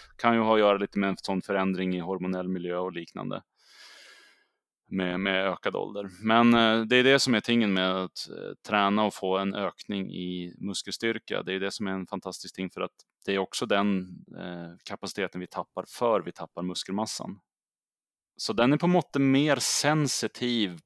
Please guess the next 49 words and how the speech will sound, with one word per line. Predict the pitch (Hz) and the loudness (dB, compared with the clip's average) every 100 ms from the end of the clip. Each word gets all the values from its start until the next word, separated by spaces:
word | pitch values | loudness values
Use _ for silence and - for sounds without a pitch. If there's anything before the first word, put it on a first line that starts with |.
| _ - | _ -4
för | 104 | -4
förändring. | 98 120 139 113 90 107 101 | 0 2 4 4 0 -4 -8
Alltså, | 98 104 - | -2 -4 -2
du | 101 | -8
tappar | - 117 - 131 | 0 0 2 2
en | 131 131 | 4 2
tjappare, | - 123 - 120 | 0 -2 2 4
men | 120 107 | 4 2
du | |
kan | - 107 | 0 0
också | 101 - - 98 92 90 | 0 -2 0 2 2 0
påverka | _ 113 101 98 - | _ 0 2 0 -2
den | 85 85 | -2 -4
mer. | 82 50 - _ _ _ _ _ | -6 -8 -12 _ _ _ _ _
Så | - | -10
den | 98 | -4
är | 98 | 0
mera | 107 101 | 4 4
responsiv. | 98 104 - 95 95 104 101 - | 2 -2 -6 -8 -8 -10 -12 -16
Och | - 98 95 | -6 -4 0
det | 104 | 0
är | |
den | 107 110 | 2 2
som, | 95 95 | 0 -6
så | 110 | -2
det | 117 | -4
påverkas | - 123 120 - 107 | 0 0 0 -2 -4
väldigt | 95 98 | -2 -4
mycket | - | -4
med | 92 | -8
träning. | 95 95 110 | -8 -8 -6
Och | 123 | -2
det | 156 | -2
kan | - 165 | 0 2
ju | 165 | 4
vara | 139 | 4
det | 139 | 4
här, | 107 98 | 4 2
just | 101 - | 0 -2
som | 107 | -2
vi | |
har | 98 | -2
varit | 95 | -2
inne | 101 101 | -2 -2
på, | - 101 | -2 -6
det | 95 | -4
här | |
att | 92 | -4
man | 95 98 | -4 -6